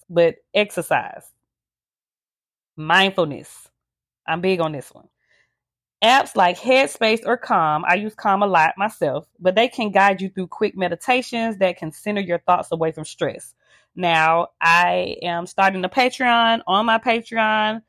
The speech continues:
I will be doing guided meditation practices on there. So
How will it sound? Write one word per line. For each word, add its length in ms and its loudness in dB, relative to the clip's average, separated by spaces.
I 200 4
will 420 0
be 140 -6
doing 360 -2
guided 400 0
meditation 640 -4
practices 440 -2
on 180 0
there. 440 -4
So 760 2